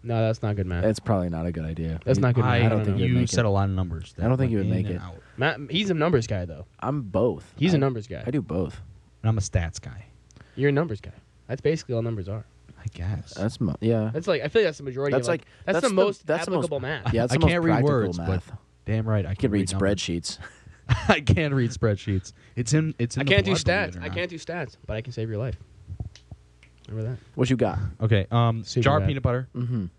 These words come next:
Speaker 3: uh, the Wilson ball, and then
Speaker 1: What?
Speaker 2: Oh, fire.
Speaker 3: give me, give me
Speaker 1: You can't
Speaker 3: an
Speaker 1: even
Speaker 3: English longsword.
Speaker 2: Fire.
Speaker 1: To do what?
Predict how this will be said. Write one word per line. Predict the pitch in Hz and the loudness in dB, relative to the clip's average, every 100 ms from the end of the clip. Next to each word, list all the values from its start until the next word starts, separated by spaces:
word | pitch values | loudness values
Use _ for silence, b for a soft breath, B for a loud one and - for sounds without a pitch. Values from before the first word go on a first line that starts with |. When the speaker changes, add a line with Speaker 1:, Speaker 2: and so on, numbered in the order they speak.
| _ _ _ | _ _ _
Speaker 3:
uh, | 110 107 | 2 2
the | 104 | 0
Wilson | 120 131 135 127 | -4 -4 -6 -4
ball, | 120 120 123 - | -2 -2 -4 -6
and | 104 101 | -4 0
then | 107 110 110 110 110 139 | 2 2 4 4 4 6
Speaker 1:
What? | 262 403 - - - _ _ _ _ _ | 6 6 2 -10 -14 _ _ _ _ _
Speaker 2:
Oh, | 107 139 | -8 -6
fire. | - 120 | -4 0
Speaker 3:
give | 139 | 0
me, | 147 156 156 156 151 147 151 - | 0 0 2 2 0 -2 -4 -8
give | - 135 127 | -2 0 0
me | 117 113 113 113 113 110 110 - - _ _ - | 0 0 2 2 2 4 2 0 -12 _ _ -16
Speaker 1:
You | 175 | -8
can't | 214 220 | -2 0
Speaker 3:
an | |
Speaker 1:
even | 220 - | 2 2
Speaker 3:
English | 120 120 120 107 | 2 2 0 0
longsword. | 101 95 - 76 - _ _ _ _ - | 0 0 -4 -6 -10 _ _ _ _ -10
Speaker 2:
Fire. | - 160 160 | -4 -2 -2
Speaker 1:
To | 160 | -6
do | 151 | -8
what? | 135 123 101 | -4 -4 -6